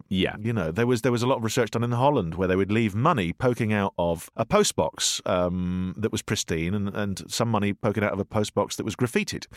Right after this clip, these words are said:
Speaker 1: Mm.
Speaker 2: And ordinarily right-thinking people would more often than not steal the money that was in the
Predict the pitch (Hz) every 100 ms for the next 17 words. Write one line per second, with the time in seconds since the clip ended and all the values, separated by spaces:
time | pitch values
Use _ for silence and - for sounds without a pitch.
0 | - - 151 - - 131 135 - - -
1 | - 139 131 123 110 107 104 107 104 101
2 | 131 147 113 - 107 98 104 104 110 -
3 | 120 120 107 87 92 98 95 101 98 98
4 | 95